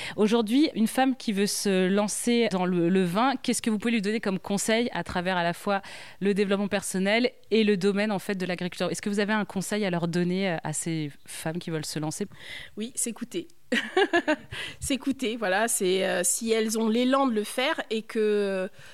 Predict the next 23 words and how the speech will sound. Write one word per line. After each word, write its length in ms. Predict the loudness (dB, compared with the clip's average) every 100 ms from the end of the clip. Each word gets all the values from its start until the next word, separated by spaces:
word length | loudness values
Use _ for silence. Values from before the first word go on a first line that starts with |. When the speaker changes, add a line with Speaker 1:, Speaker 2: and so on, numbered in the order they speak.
| -20 -18
Speaker 2:
quoi 300 | -2 0 0
que, 520 | -2 -4 -2 0 -2
qu'il 240 | -6 -8 -6
arrive 460 | -4 -4 -8 -6
sur 200 | -6 -4
leur 160 | -6 -6
parcours, 480 | -8 -10 -10 -8 -4
si 260 | -2 -2 -4
c'est 500 | -4 -2 -2 -4 -4
quelque 240 | -8 -8
chose 260 | -8 -8 -8
qui 260 | -12 -10
est 20 | -10
juste 380 | -8 -8 -10
pour 240 | -14 -12 -8
elles, 140 | -8 -10 -18 -20 -18
faut 120 | -10
qu'elles 200 | -6 -6
le 60 |
fassent, 320 | -6 -6 -6 -6
quoi, 160 | -8
parce 240 | -8 -8 -8
que, 400 | -8 -8 -8